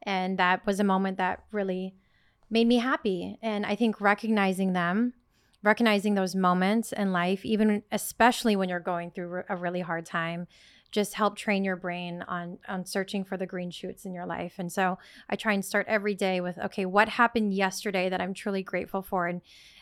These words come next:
and I ground myself in that. And then I, um, I move on to a lot of hydration. So I, I always sleep with a really big water bottle next to my bed, and I drink a ton of water, and then I make a coffee. And then the next,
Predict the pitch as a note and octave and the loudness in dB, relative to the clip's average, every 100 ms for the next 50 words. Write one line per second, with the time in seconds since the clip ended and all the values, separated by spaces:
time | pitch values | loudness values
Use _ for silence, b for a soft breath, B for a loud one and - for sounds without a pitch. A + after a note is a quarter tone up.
0 | b G#3 F#3+ F#3 F#3 - G3+ F#3+ G3 G3+ | b 0 2 0 -4 -6 -4 2 4 4
1 | G3 - F#3 F#3+ F#3+ F3+ F3+ F3+ G#3 G#3 | 2 0 0 0 -2 0 0 -2 -2 0
2 | G3 F#3+ G3 G3+ b b b b b G#3 | 2 2 2 -2 b b b b b 8
3 | G#3 G3+ G3+ G3+ G3 - - _ _ - | 10 8 6 4 2 -2 -8 _ _ 2
4 | A3+ G3 G3+ G3+ G#3 G#3+ G#3 G3+ A3 G3+ | 6 6 4 2 4 4 4 2 0 0
5 | F3+ F3+ G3+ F#3+ F#3 F#3 G#3 G3 G#3 F#3 | 2 2 0 0 0 0 -2 -2 2 2
6 | F#3 G3 F#3+ G3 - G3+ G3+ G3 F#3+ F#3+ | 2 2 0 -2 -2 -4 -2 -2 0 0
7 | G3 F3+ F3+ F3 F3+ G3 G#3 G#3+ - A#3+ | 0 0 0 0 2 2 2 -2 -4 -4
8 | A3+ G#3+ G#3+ G#3 G3 F#3+ G3 F3+ F#3+ F3+ | -2 2 2 2 -2 -4 -6 -4 -4 -4
9 | - - A3 G3+ G#3 G#3+ G#3+ G#3+ G#3+ b | -8 -6 -2 0 4 6 6 4 2 b
10 | b b b G#3+ G3+ G3+ G3 F#3+ - G3 | b b b 2 2 0 -2 -2 4 4
11 | G3 G#3+ G3 - G3+ G3 F#3+ F#3+ F#3+ F3+ | 4 2 2 0 0 0 0 0 0 0
12 | - - | -4 -14